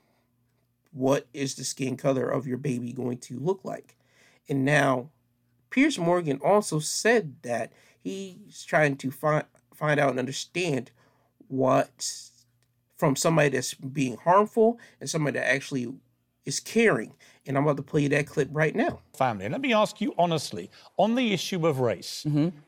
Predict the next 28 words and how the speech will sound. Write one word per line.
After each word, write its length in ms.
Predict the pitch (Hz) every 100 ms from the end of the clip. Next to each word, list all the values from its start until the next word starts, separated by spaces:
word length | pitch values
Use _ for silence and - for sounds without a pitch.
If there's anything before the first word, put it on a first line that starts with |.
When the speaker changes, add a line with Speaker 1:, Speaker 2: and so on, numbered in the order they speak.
| -
Speaker 2:
she 260 | - 233
has 120 | 277 226
now 180 | 220 175
got 240 | 175 -
the 80 | 156
whole 340 | - 233 254
of 80 | 214
America 640 | 233 196 127 113 110 139 -
and 220 | 196 247
the 80 | 262
rest 300 | 196 196 -
of 60 | 160
the 40 |
world, 300 | 160 208 135
frankly, 520 | - 101 101 92 123 - -
looking 300 | 180 190 254
upon 440 | 247 - 214 208 - _ _
the 80 | -
palace, 580 | - 147 110 147 - - _ -
the 60 |
monarchy, 580 | 180 160 117 - 107 156 - _ _ -
the 80 | 196
Queen, 500 | - 160 123 135 170 _ _ _
everyone 380 | 160 190 208 214
in 40 |
the 100 | 208
royal 180 | 190 190
family 420 | - 147 120 120